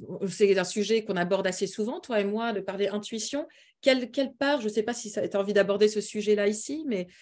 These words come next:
donc, justement, quand tu projettes, toi, ce, ce futur souhaitable pour toi, pour, euh, pour, pour ton monde,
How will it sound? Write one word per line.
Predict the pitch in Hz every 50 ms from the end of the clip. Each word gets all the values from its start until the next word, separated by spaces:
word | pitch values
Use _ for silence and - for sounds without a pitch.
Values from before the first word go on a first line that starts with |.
| - - _ _ _
donc, | - 208 185 196 202 - 202
justement, | 202 208 220 254 269 285
quand | 277 254 226
tu | - 220 214
projettes, | 214 - 254 247 214 240 254 262 262 -
toi, | - 220 220 220
ce, | 220 - 208 190 180 175
ce | 180 - - - - - - - - 196
futur | 196 - 220 208 226 214
souhaitable | 214 - 233 226 226 - 254 240 214 202 196
pour | - 208 -
toi, | - - 311 320 320 311
pour, | 311 - 208 190 180
euh, | 175 170 165 165 - - - - - _ _ _ _ _
pour, | - 196 185 190
pour | - 208 208 - -
ton | - 277 277
monde, | 254 240 262 302 339 302 208 175 165